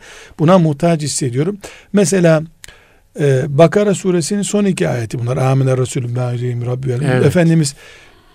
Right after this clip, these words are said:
Speaker 1: bunu yatarken okuyana o gece onlar yeter diyor. Çok kefetahu.
Speaker 2: Evet.
Speaker 1: Ona yeter bu iki ayet. Muhteşem bir şey hocam. Herhalde bizim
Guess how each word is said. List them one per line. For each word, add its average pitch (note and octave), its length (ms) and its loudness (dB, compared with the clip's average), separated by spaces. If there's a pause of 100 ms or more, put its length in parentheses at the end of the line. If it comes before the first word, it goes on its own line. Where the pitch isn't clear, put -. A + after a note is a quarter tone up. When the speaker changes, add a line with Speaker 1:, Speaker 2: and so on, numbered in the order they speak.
Speaker 1:
bunu F#3 420 4 (340)
yatarken E3 760 2
okuyana F3 720 2
o F3 120 2
gece E3 240 2
onlar F3 320 4
yeter D#3 440 2
diyor. - 240 -20 (400)
Çok E3 160 -10 (260)
kefetahu. C#3 920 4 (360)
Speaker 2:
Evet. B2+ 100 0
Speaker 1:
Ona D3 180 6
yeter C#3 440 6
bu C3 100 0
iki C3 220 -6
ayet. A2+ 240 -6 (340)
Muhteşem F#3+ 520 -4
bir - 40 -12
şey G3 120 -8
hocam. D#3+ 240 -6 (400)
Herhalde F3 520 0
bizim F3+ 340 2